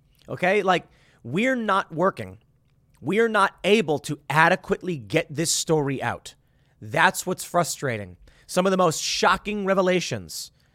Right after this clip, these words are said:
finally being released. And Elon's like, "Let's put it out at a time when people are with family, friends, or eating dinner." Like, dude, I get it. You wanna put it out on Monday? Fine. But if you put it out on Monday at seven o'clock,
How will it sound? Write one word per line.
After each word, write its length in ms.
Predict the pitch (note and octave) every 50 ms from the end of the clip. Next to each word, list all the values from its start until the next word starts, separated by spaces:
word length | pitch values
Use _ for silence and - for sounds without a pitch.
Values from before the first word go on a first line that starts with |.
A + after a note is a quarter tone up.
| _ _ _ _
finally 800 | - - - - - - A#3+ A#3 B3+ C4+ C4+ C4 C4 C4 C4 A#3+
being 420 | F3+ D3+ A#3 A#3 A#3 A3+ A3+ A3
released. 540 | A3+ A3 A3 A#3 A#3+ F#3+ D3 C3+ - - -
And 160 | D#3 E3 D#3+
Elon's 400 | F3 F#3 F#3+ F#3 E3+ E3 E3 C#3
like, 280 | D#3+ E3 E3 E3 F3 G#3
"Let's 180 | B3+ - -
put 160 | - - C4
it 60 | B3+ A#3+
out 100 | A#3 A3
at 60 | G3+
a 40 | F#3
time 360 | - - F3+ F3 F3 E3+ D3+
when 240 | D3 C#3 C3+ B2+ - _ _ _ _ _ _ _ -
people 380 | D#3+ E3+ F3 - E3+ E3+ E3+
are 240 | D#3+ D3+ D3+ D3 C#3+
with 180 | C#3 C#3 C3+ -
family, 420 | - D#3+ D#3 D#3 D#3+ E3 D#3+ D3+
friends, 480 | - - D#3+ D3+ D3+ C#3+ C#3+ C#3+ C3+ D3
or 100 | C3+ A#2+
eating 240 | C#3+ C3+ C3+ B2+
dinner." 320 | A#2+ B2+ A#2+ A2+ G2 F#2+ - _ _ _ _ _ _ -
Like, 180 | D3 D3 C3
dude, 140 | B2+ F#3 F3
I 100 | F3 G3
get 160 | F3 F3 D3+
it. 80 | C3+ C#3+
You 100 | E3 F#3
wanna 120 | G#3+ A3+
put 180 | A3+ A#3 A#3+ A3
it 40 | A3
out 120 | G3+ F3+
on 140 | D#3+ C3+ B2
Monday? 540 | B2 B2+ E3 G3+ G#3+ G#3+ A3+ A3+ A#3 A#3 -
Fine. 420 | _ - - G#3+ G3+ F#3 D#3 C3+ B2
But 100 | B2+ C#3
if 40 | C#3
you 60 | C#3+
put 160 | - - G#3+
it 60 | A#3+
out 100 | A3+ G#3
on 80 | E3+ D#3
Monday 340 | D3+ E3+ F#3+ F#3+ E3 D3 C3+
at 80 | -
seven 340 | - - - E3+ E3+ E3 D#3+
o'clock, 560 | C#3 - - F3 F#3+ G3 D#3+ A#2+ A2 - _